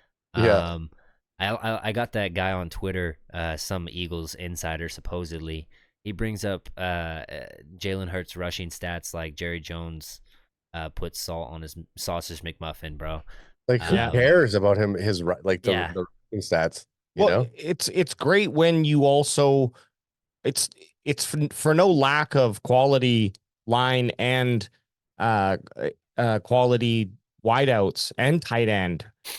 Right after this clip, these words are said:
Speaker 3: uh, when Goedert's in. It's not like they're lacking in those departments, and this is why Jalen Hurts has to rush it in on the, on the ground.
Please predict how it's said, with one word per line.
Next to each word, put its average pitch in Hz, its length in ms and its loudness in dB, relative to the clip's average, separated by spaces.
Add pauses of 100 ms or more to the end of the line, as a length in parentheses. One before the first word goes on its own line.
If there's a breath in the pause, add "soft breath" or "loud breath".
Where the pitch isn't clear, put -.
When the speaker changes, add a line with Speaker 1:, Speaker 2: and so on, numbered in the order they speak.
(220 loud breath)
Speaker 3:
uh, 98 280 -2
when 101 180 0
Goedert's 104 460 0
in. 95 280 -2
It's - 260 -8
not 156 180 2
like 117 240 0
they're 120 220 2
lacking 117 480 0
in 110 100 0
those 107 240 2
departments, 107 600 -2
and 104 140 -2
this 101 180 -2
is 95 160 -2
why 98 440 0 (640)
Jalen 107 260 0
Hurts 101 240 -2
has 101 200 -4
to 101 80 -2
rush 98 260 0
it 101 140 -2
in 107 160 0
on 95 180 -2
the, - 120 -2
on 95 140 0
the 92 60 -2
ground. 104 320 0